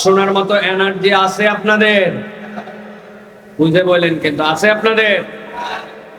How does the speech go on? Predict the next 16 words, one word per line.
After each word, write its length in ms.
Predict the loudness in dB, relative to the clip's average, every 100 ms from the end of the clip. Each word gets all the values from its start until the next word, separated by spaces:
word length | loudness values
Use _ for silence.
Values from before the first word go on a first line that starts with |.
| -20 -20 -20 -20 -20 -20 -20 -6
খাওয়া 200 | 0 2 4
দাওয়া 160 | 2 4
করে 160 | 2 2 0
আসছেন 260 | 0 -2 0
না 60 | 0
খালি 180 | -2 -2 -2
পেট? 160 | -4 -6 -14 -18 -20 -20 -20 -20 -20 -20 -20 -20 -20 -20 -20 -20 -20 -20 -20 -8 -2
ভাত 240 | -2 -2 -6
খান 160 | -4 0 2
নাই 120 | 2 2
রাত্রে 280 | 0 0 0 2
কারা 180 | 0 0
কারা? 160 | -4 -6 -10 -18 -20 -20 -20 -20 -20 -20 -20 -20 -20 -20 -20 -20 -20 -20 -14 -8 -6 -4 -6 -8 -18 -18 -20 -20 -20 -20 -20 -20 -20 -6 0
পয়সা 320 | 2 2 2
বেশিরভাগই 440 | 0 2 2 2 2
না 60 | 0